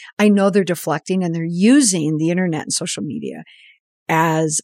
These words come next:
a distraction. Or in this case, I think it's like a red herring. Their job, like in the case of this Brettler, his job is to be a legal fixer, not a P R fixer. So his job is to get them off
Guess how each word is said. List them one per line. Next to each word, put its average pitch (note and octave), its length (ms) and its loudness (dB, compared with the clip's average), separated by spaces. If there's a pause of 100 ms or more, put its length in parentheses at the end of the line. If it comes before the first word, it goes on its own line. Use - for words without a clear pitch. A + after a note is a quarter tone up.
a F3+ 60 0
distraction. - 840 -4 (280)
Or D#3 580 0
in F#3+ 140 0
this F#3 160 0
case, - 240 -2
I A3+ 80 -2
think - 200 -6
it's - 140 -6
like - 140 -6
a - 40 -8
red F#3+ 200 -6
herring. F#3 460 -12 (680)
Their A3 300 4
job, E3+ 680 -2
like E3+ 180 -2
in F3+ 100 0
the F3+ 80 -2
case F3+ 320 0
of E3+ 80 -6
this D#3+ 140 -6
Brettler, - 400 -8 (220)
his B3+ 180 0
job F3+ 400 2 (100)
is E3+ 420 -2
to F#3+ 100 -2
be D#3+ 340 -2
a E3+ 60 -2
legal D#3+ 380 -4
fixer, - 400 -6
not G#3 180 -6
a G#3 60 -8
P - 160 -10
R - 100 -12
fixer. - 480 -12 (640)
So G3 160 -2
his A#3+ 280 0
job F#3 300 2
is D#3+ 120 -4
to F3 80 -2
get F3+ 180 -2
them G3 160 -4
off G#3+ 360 -8